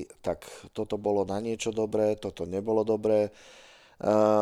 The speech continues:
a tak ďalej, a tak ďalej, napraviť nejaké tie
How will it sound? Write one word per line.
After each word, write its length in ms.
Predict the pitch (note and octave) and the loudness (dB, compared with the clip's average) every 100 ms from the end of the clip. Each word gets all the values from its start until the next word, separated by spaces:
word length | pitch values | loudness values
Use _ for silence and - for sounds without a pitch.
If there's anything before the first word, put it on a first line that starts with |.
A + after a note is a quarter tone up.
| G#2 | 4
a 120 | - C3+ | 2 2
tak 160 | C3+ G#2 | 0 2
ďalej, 280 | B2 B2 A2 | 4 6 4
a 80 | G#2 | 2
tak 160 | A2 | -4
ďalej, 640 | F2+ G#2 A2 G#2 G2 E2+ D2+ | 0 4 6 4 2 -4 -4
napraviť 540 | G#2+ A#2 A#2+ G#2 F#2+ | -2 2 2 2 2
nejaké 340 | G2 G2+ G2+ G2+ | -2 -4 -4 -8
tie 320 | - F2+ F2 | -4 -4 -4